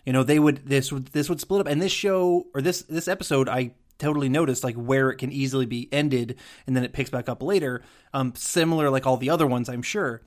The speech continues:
So it can stay in its thirty-minute slot, you know, in syndication. Um, but they did air this back to back. It aired on the same day back in ninety-two. So, you know, I guess I don't know why they did that, but, you know, they have a couple of 'em, and it is interesting.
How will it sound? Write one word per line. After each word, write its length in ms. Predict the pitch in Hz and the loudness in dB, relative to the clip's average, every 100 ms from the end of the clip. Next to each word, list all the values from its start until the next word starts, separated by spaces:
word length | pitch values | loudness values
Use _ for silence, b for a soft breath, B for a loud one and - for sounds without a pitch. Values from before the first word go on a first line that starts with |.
| _ _ _ _ _ _ | _ _ _ _ _ _
So 220 | - 156 143 | -4 0 0
it 120 | - | 0
can 380 | 170 185 165 135 | -2 0 0 -2
stay 360 | - 160 156 | -4 -2 0
in 200 | 143 139 | -2 -2
its 320 | 131 127 - - _ - | -2 -4 -10 -14 _ -2
thirty-minute 560 | 139 127 131 123 120 | 0 2 0 0 -2
slot, 580 | - - 196 147 127 - _ - | -6 -2 4 4 2 -4 _ -8
you 80 | |
know, 100 | 127 | -4
in 100 | 123 | -4
syndication. 680 | 117 135 127 190 196 131 117 B B B | -4 -4 -4 -2 -2 -2 -6 B B B
Um, 160 | 123 123 | -2 0
but 140 | 127 | 0
they 80 | 139 | 0
did 320 | 131 170 151 - | 2 2 2 -2
air 180 | 131 | -2
this 220 | 135 127 - | 0 -2 -4
back 280 | 135 131 | -6 -6
to 60 | 131 | -6
back. 180 | 127 123 | -4 -4
It 100 | 123 | -2
aired 140 | 131 | -2
on 100 | 127 | 0
the 100 | 123 | -2
same 320 | - 135 120 | -4 -4 -2
day 400 | 117 139 131 120 b b - | -2 -2 -2 -6 b b -8
back 180 | 127 | -6
in 60 | 127 | -4
ninety-two. 500 | 123 120 117 143 131 | -4 -6 -6 -2 -2
So, 480 | - 127 120 120 - | -2 -4 -2 -4 -8
you 80 | 131 | -8
know, 100 | 127 | -4
I 80 | 127 | -4
guess 220 | 135 135 | -4 -4
I 80 | 139 | -2
don't 140 | 135 | 0
know 280 | 127 127 120 - | 0 0 -4 -8
why 340 | - 127 127 123 | -10 -2 0 -2
they 120 | 123 | -4
did 240 | 120 202 | -2 -2
that, 360 | 175 165 131 123 | 2 0 0 -2
but, 280 | 139 127 - b b - | 0 0 -4 b b -8
you 80 | |
know, 40 | 127 | -4
they 100 | 131 | 0
have 100 | 135 | -2
a 60 | |
couple 300 | 120 165 127 | 0 -2 0
of 80 | 123 | -4
'em, 140 | 120 123 | -4 -6
and 220 | 123 127 | -6 -8
it 160 | 139 | -6
is 160 | 165 151 | -6 -6
interesting. 420 | 160 143 117 - | -8 -10 -12 -16